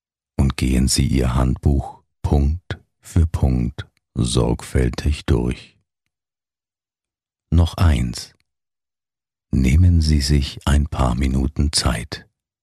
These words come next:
Füllen Sie die Garantiekarte aus und schicken Sie sie ab, damit Ihr Gerät ordnungsgemäß registriert werden kann. Jetzt geht es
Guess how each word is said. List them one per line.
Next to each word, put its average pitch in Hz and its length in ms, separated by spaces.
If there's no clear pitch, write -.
Füllen 73 400
Sie 76 240
die 82 160
Garantiekarte 62 1080
aus - 480
und 78 160
schicken 64 320
Sie 60 220
sie - 240
ab, - 340
damit 62 280
Ihr - 120
Gerät 64 600
ordnungsgemäß 64 1200
registriert 62 760
werden - 320
kann. - 360
Jetzt - 600
geht 71 240
es 78 260